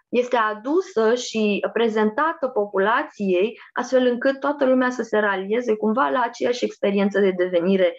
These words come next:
de sine. Ca și în textele vedice, se spune în cartea lui Plutarh, este vorba de a provoca renașterea, la un alt nivel de existență. Moartea este legământul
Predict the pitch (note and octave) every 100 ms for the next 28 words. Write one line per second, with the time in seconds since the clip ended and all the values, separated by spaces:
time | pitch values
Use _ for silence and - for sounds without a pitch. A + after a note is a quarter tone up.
0 | - - E3+ G3 G3+ - F#3 E3+ D3 -
1 | - - - A#3 A3+ B3+ B3 B3+ - A#3+
2 | G3+ G#3 C4 B3+ G#3 G3+ - G3+ B3+ G#3+
3 | G#3 - G#3+ G3 F#3 F3 F3 F3+ - E3+
4 | A3 A3+ A#3+ A#3+ A3+ A3 - - A#3+ A#3
5 | A3 C4+ C4+ A#3 A3 G#3+ G#3+ G3 G3 -
6 | A3+ A#3+ B3 G3 - F3+ F3 E3+ G#3 -
7 | _ - G3 G3 A3 - - A3+ G3+ G#3+
8 | A#3+ G3 G#3+ G#3+ G#3 F#3 F#3+ - F3 D#3+
9 | D#3 E3+ E3+ - - A3 A3 A3 G#3+ G#3+
10 | F#3+ F3+ F#3 G3 A3 A3 A3 A3